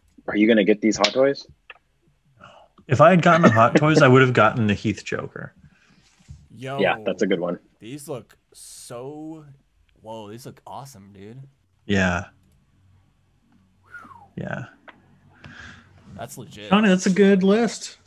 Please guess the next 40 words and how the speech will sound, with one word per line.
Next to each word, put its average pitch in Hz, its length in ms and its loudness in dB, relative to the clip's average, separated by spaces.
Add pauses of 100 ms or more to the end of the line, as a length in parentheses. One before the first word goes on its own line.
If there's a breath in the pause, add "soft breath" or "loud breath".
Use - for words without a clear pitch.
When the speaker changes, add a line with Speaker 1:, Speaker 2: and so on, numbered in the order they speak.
(540)
Speaker 1:
Beautiful 190 360 4
Speaker 3:
Hey, 180 120 2
Speaker 1:
list. 87 80 2
Speaker 3:
yeah. 220 220 -2 (800)
Speaker 2:
It's - 80 -20
a 156 40 -20
good 165 160 -4
Speaker 3:
I, 175 100 0
Speaker 2:
list. 185 160 -6
Speaker 3:
you 175 140 -6
know, 190 160 -4
I, 160 280 -4 (320)
I 139 200 -14 (120)
kind 202 240 -12
of 220 80 -12
regret 156 280 -12
not 175 180 -16
keeping 196 300 -16
some 151 140 -16
of 151 40 -16
these 143 120 -18
toys - 500 -16
around, 104 540 -16
and, 101 260 -20
and, 110 160 -14
Speaker 2:
As 143 140 -2
you 156 80 -2
Speaker 3:
uh, - 20 -2
Speaker 2:
should. 160 400 -10 (1080)
Speaker 3:
but 180 180 -8
it, 185 200 -12
it's 165 180 -10
funny, 185 300 -6
like, 139 320 -8
uh, 139 160 -6
Sean, 165 320 -8
you're, 143 240 -12
you're 139 200 -10
mentioning, 135 540 -14
like, 113 220 -16